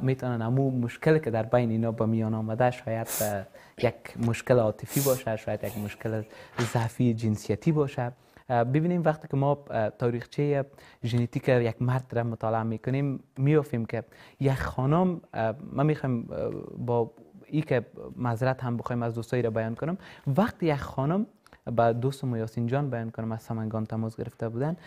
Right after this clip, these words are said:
وقتی یک خانم در قبال شوهرشون احساس ضعف می‌کنن که، اه، فکر می‌کنن شوهر اینا تمامی خواسته های جسمانی اینا رو برآورده کردن نمی‌تونه.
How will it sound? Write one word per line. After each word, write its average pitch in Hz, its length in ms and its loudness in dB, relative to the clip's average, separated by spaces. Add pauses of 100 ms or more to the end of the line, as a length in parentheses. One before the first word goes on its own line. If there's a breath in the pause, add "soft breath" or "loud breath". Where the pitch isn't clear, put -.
(380 loud breath)
وقتی 226 320 0
یک 135 100 2
خانم 160 460 -2
در 139 120 4
قبال 151 760 4
شوهرشون 139 600 -2
احساس 127 360 -4
ضعف 117 380 -4
می‌کنن 131 380 -4
که، 156 260 -2 (340 loud breath)
اه، 117 160 2 (240)
فکر 180 300 0
می‌کنن 160 380 0
شوهر 131 440 -2
اینا 170 360 2 (340 loud breath)
تمامی 151 680 2
خواسته 123 400 -6
های 151 200 2
جسمانی 131 540 0
اینا 139 200 2
رو 120 80 2
برآورده 101 420 -2
کردن 101 340 -6
نمی‌تونه. 107 440 -8